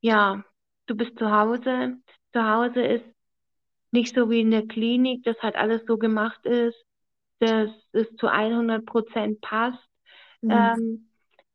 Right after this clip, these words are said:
Speaker 1: zu Hause war es dann halt am Anfang schon schön, aber wenn du dann rausgegangen bist, warst du halt die Einzige im Rollstuhl und wurdest dann sch-, schon komisch angeguckt. Klar,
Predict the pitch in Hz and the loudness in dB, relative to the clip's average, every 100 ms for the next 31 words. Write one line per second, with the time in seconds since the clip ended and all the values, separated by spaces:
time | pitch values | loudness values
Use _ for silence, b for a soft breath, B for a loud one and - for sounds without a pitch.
0 | _ _ _ 247 226 233 240 247 220 233 | _ _ _ -2 0 2 2 0 2 2
1 | 240 233 226 233 220 226 226 220 226 - | 0 -2 -2 -2 0 0 0 -2 -8 -20
2 | _ _ _ _ _ _ _ _ _ - | _ _ _ _ _ _ _ _ _ -6
3 | 220 220 240 247 254 240 233 240 262 262 | -2 0 2 2 0 0 -2 -2 -2 -4
4 | 262 254 254 247 240 226 233 226 _ _ | -2 0 0 0 -2 0 -2 -4 _ _
5 | b b _ _ _ _ _ _ _ _ | b b _ _ _ _ _ _ _ _
6 | _ _ _ _ - 240 240 240 233 233 | _ _ _ _ -2 0 2 2 2 0
7 | 233 226 240 247 247 226 240 233 233 226 | 0 0 0 -2 -4 -2 0 0 -2 -2
8 | 233 233 233 - _ _ _ - 214 214 | -2 -2 -4 -10 _ _ _ -18 -4 -2
9 | 220 226 214 214 226 220 233 226 240 - | -2 -2 -4 -2 2 2 0 -2 -6 -6
10 | 226 226 226 226 233 - - 226 226 220 | -4 -4 -4 -4 -6 -10 -4 -2 -2 -2
11 | 214 226 220 220 - 202 208 - - - | 0 0 0 -4 -4 -6 -6 -10 -12 -10
12 | 240 240 226 240 240 233 - 226 226 226 | -2 -2 0 0 0 -2 -2 0 0 -2
13 | 233 214 - - 226 233 | -6 -10 -8 0 2 2